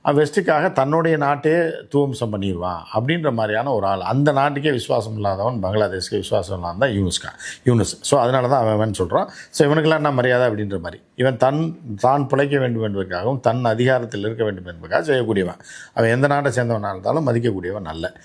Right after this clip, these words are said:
So, இவன் என்ன பண்ண, நமக்கும் எதிரி, இந்தியாவுக்கும் எதிரி. உடனே அவனை வச்சு என்ன பண்றாங்கன்னா, இந்தியாவை லாக் பண்றாங்க. லாக் பண்ணி உடனே என்ன பண்றாங்கன்னா, ஷேக் ஹசீனா எஸ்கேப் ஆயிடுது. உடனே இதுல உள்ள உள்-, உள்குத்து என்ன அப்படின்னா, ஷேக் ஹசீனா பங்களாதேஷ் த-,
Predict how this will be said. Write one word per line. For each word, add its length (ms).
So, 160
இவன் 140
என்ன 180
பண்ண, 160
நமக்கும் 320
எதிரி, 360
இந்தியாவுக்கும் 500
எதிரி. 260
உடனே 280
அவனை 300
வச்சு 240
என்ன 200
பண்றாங்கன்னா, 380
இந்தியாவை 480
லாக் 260
பண்றாங்க. 360
லாக் 340
பண்ணி 460
உடனே 320
என்ன 200
பண்றாங்கன்னா, 420
ஷேக் 260
ஹசீனா 280
எஸ்கேப் 280
ஆயிடுது. 320
உடனே 380
இதுல 380
உள்ள 460
உள்-, 220
உள்குத்து 320
என்ன 280
அப்படின்னா, 380
ஷேக் 400
ஹசீனா 540
பங்களாதேஷ் 880
த-, 520